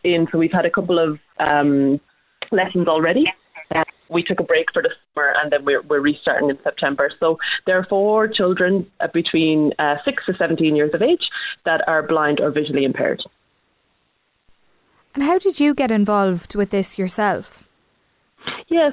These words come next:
Speaker 1: so, um, as I work for Vision Sports Ireland, we're the national governing body for people with, uh, a vision impairment in Ireland.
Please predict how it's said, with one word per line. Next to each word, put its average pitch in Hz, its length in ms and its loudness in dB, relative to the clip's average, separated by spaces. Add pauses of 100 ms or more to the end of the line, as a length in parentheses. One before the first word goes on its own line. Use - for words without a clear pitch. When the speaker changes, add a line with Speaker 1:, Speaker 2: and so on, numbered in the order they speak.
Speaker 1:
so, 262 380 4
um, 240 420 2 (320)
as 254 120 0
I 262 60 0
work 214 260 0
for 196 140 0
Vision 190 280 0
Sports 185 300 0
Ireland, 175 300 2
we're 175 140 2
the 170 80 -2
national 165 420 0
governing 160 380 0
body 151 340 0
for 156 100 -2
people 160 360 -2
with, 147 160 0 (200)
uh, 147 280 0
a 147 60 0
vision 156 260 0
impairment 147 580 0
in 151 160 0
Ireland. 208 400 0